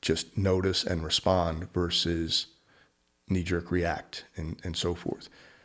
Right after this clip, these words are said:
And as we unpacked some of those things, we found the, the way that we were talking about self-regulation skills at West Point and the way that they were talking about it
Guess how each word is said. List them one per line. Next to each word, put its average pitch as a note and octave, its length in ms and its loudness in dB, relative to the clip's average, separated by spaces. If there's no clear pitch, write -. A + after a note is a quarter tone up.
And F2+ 220 0
as F#2 300 0
we G2 160 4
unpacked F#2 560 0
some F2+ 240 2
of F2 100 0
those F2 240 -2
things, F2 220 0
we E2+ 80 0
found F2 480 -2
the, E2+ 280 0
the G#2 120 4
way G2 220 8
that G2 120 4
we F#2+ 100 4
were F2+ 140 6
talking F2+ 300 4
about E2+ 180 2
self-regulation F2+ 800 2
skills F2 400 0
at - 100 -2
West F#2 240 2
Point E2 280 -4
and F2+ 80 -4
the E2+ 60 0
way F2+ 280 2
that - 240 -2
they G2 140 4
were F#2+ 100 2
talking E2+ 320 0
about E2 300 -2
it E2 80 -6